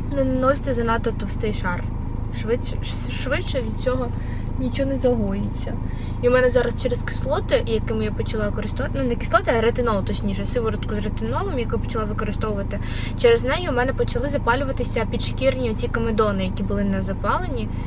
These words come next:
І тому у мене особливо підборіддя зараз постійно підсипає, бо якраз на підборідді в мене найбільше скупчення комедонів ось цих. Комедонів, як там українською? Комедон, мабуть, да.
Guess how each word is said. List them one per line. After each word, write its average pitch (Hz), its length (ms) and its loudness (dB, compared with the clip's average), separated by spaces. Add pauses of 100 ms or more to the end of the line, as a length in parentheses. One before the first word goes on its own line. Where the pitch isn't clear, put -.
(140)
І 208 80 0
тому 240 240 0
у 240 80 0
мене 214 320 2 (140)
особливо 107 540 0
підборіддя 208 680 0
зараз 240 280 0 (120)
постійно 240 560 -2 (440)
підсипає, 202 800 0 (160)
бо 220 60 2
якраз 220 420 2
на 214 180 2
підборідді 220 600 0
в 226 60 0
мене 233 240 0
найбільше 226 640 0
скупчення 208 1040 0
комедонів 202 540 2 (160)
ось - 200 -2
цих. 185 180 0 (500)
Комедонів, 190 640 2
як 208 240 0
там 196 120 2
українською? 196 480 0 (260)
Комедон, 214 420 0
мабуть, 202 400 -2
да. - 60 -2